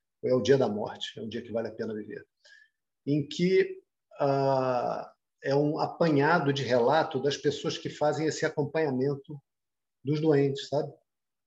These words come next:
Dos doentes terminais. E uma queixa muito comum dos doentes terminais era que ele achou que ia curtir a vida depois de se aposentar.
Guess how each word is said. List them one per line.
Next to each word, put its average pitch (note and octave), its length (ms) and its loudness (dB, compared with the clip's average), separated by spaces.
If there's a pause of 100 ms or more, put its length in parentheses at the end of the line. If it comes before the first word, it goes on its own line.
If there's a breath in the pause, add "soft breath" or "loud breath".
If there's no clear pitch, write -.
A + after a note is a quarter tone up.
(220)
Dos A2+ 140 -4
doentes B2+ 280 2
terminais. A#2+ 720 0 (600)
E G3 520 2 (120)
uma D#3 880 0 (600)
queixa F3 360 6
muito G#3 640 6
comum E3+ 540 0 (480)
dos C3+ 160 -2
doentes C#3+ 300 2
terminais C#3 640 0
era D#3+ 440 4 (880)
que E3 640 -2
ele D#3 220 2
achou E3 360 0
que E3+ 180 -2
ia E3 120 0
curtir D#3+ 360 -4
a C#3+ 60 4
vida C#3+ 280 -2
depois C#3 340 2
de - 60 -6
se - 80 -6
aposentar. B2 580 -8